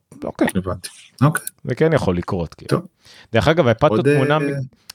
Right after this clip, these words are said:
Speaker 1: הייתה תמונה מקודם.
Speaker 2: עוד, עוד, עוד שנה זה אצלי.
Speaker 1: <laughs> הייתה, אה, תמונה מקודם על מישהו שעורך על המקבוק, אה,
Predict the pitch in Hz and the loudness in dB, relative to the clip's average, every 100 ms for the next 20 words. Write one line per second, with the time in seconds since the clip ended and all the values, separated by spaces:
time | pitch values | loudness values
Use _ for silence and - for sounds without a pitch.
0 | - - - 143 139 135 147 - 147 127 | -18 -12 -2 0 2 2 2 2 2 4
1 | 117 - 135 131 - 143 - 151 143 147 | 2 4 2 2 2 2 2 0 2 2
2 | 127 - 123 - - - 107 - - - | 0 -4 -14 -14 -20 -12 -10 -10 -14 -20
3 | - - - - 95 135 139 139 139 - | -20 -20 -14 -6 0 2 4 4 2 0
4 | 110 107 - 101 120 127 - 123 123 120 | -2 -2 -2 -2 0 0 0 0 2 0
5 | 120 117 95 92 104 - - 104 87 110 | 0 -4 -6 -4 -6 -6 -4 -2 -2 -2
6 | 113 107 90 90 90 95 110 - 104 - | -2 -2 -2 -4 -4 -4 -4 -6 -10 -10
7 | - 92 | -6 -6